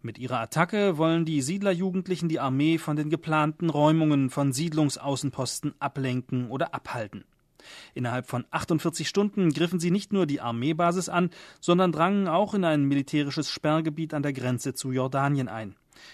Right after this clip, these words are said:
Sie blockierten eine Hauptverkehrsstraße im Westjordanland und warfen Steine auf vorbeifahrende Autos von Palästinensern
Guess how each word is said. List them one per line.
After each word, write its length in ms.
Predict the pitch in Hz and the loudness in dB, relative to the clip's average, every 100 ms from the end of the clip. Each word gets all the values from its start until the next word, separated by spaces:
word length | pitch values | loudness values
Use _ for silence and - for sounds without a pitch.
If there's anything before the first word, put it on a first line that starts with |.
| - | -18
Sie 160 | - | -14
blockierten 640 | 110 117 - 170 180 190 175 | -8 -8 -2 0 2 2 2
eine 220 | 151 143 | 2 0
Hauptverkehrsstraße 1000 | 170 - - 165 180 170 - 151 151 165 | -2 -4 -8 -4 -2 -2 0 2 2 0
im 120 | 143 | -4
Westjordanland 760 | 127 - 151 160 160 151 151 - - - - | -4 -2 2 2 4 2 2 -2 -12 -20 -4
und 120 | 151 | 2
warfen 280 | 151 147 147 | 2 2 -2
Steine 480 | - 156 151 151 139 | 0 2 4 2 0
auf 140 | 131 | -4
vorbeifahrende 840 | - 131 127 123 135 127 135 123 | -4 0 0 0 -4 -2 0 0
Autos 380 | 139 151 156 139 | 0 2 0 -2
von 160 | 143 127 | -2 -2
Palästinensern 840 | 131 127 - 139 160 156 143 | -2 -2 0 2 4 4 2